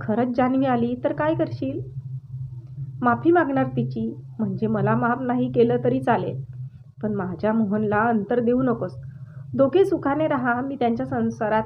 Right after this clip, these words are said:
काही बोलणार नाही की लक्ष देणार नाही." "बघा, शब्द देतेस का? मग मागे तर फिर-, नाही ना फिरशील?" "कसला शब्द? काय बोलताय तुम्ही?"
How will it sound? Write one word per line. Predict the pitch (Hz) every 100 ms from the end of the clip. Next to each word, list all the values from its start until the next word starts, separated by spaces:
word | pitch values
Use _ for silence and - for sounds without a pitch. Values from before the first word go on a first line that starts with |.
| -
काही | 220 220 254
बोलणार | 240 226 220 208
नाही | 208 196 202
की | 240 226
लक्ष | 214 - 247
देणार | 247 226 226 240
नाही." | 196 - - - - - - - - - - -
"बघा, | 196 214 226 196 - -
शब्द | 196 202
देतेस | 226 233 233 294 -
का? | 226 - - - - 233
मग | 220 202
मागे | 202 214 226
तर | 254
फिर-, | - 226 214 -
नाही | 202 214
ना | 269
फिरशील?" | 311 262 233 302 311 - - - - - - - _ - - -
"कसला | 226 226 370 381
शब्द? | 339 - 247 254 254 254
काय | 269 330
बोलताय | 302 233 226 226
तुम्ही?" | 226 202 190 208